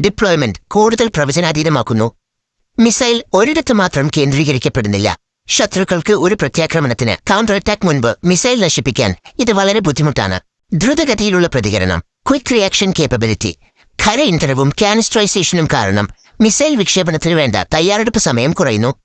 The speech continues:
ഇത് ഏത് പ്രതിസന്ധി ഘട്ടത്തിലും വേഗത്തിൽ പ്രതികരിക്കാൻ സൈന്യത്തെ സഹായിക്കുന്നു.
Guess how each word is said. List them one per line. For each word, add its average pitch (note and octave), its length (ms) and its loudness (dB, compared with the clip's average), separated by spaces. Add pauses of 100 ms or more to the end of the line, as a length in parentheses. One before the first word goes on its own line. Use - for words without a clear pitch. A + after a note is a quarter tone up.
(220)
ഇത് A#3+ 280 2 (120)
ഏത് A#3+ 240 0
പ്രതിസന്ധി D#3 560 -2
ഘട്ടത്തിലും G#2+ 440 -2 (260)
വേഗത്തിൽ A#3 440 0
പ്രതികരിക്കാൻ C3 680 -2
സൈന്യത്തെ G3 460 0
സഹായിക്കുന്നു. B2 640 0